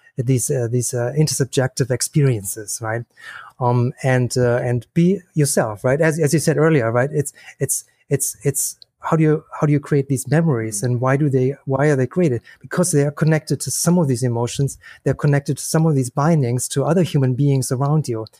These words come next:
Speaker 1: in these spaces. And to me, it's, it's possible, right? I see that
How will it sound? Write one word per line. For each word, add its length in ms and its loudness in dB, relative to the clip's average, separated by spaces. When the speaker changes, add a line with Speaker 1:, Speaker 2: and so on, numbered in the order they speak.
Speaker 1:
in 140 0
these 180 0
spaces. 640 -4
And 160 2
to 100 0
me, 260 4
it's, 360 -2
it's 160 -4
possible, 580 -4
right? 180 -4
I 60 0
see 240 0
that 220 2